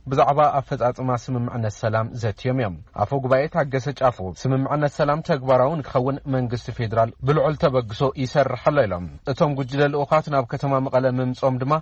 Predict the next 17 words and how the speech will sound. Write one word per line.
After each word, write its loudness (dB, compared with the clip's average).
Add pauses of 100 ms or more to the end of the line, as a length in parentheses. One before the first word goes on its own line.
(140)
እቲ 0
ስምምዕነት 0
ሰላም 0
ተግባራዊ 2
ንምግባር 0 (160)
ልዑል 0
ተገዳስነት 2
ከም -2
ዘሎ 0 (120)
መርኣያ 0
እዩ 0
ኢሎም። -2 (120)
ኣብ 2
ሓደ 2
ቦታ -2
ኮፍ -4
ኢልና 0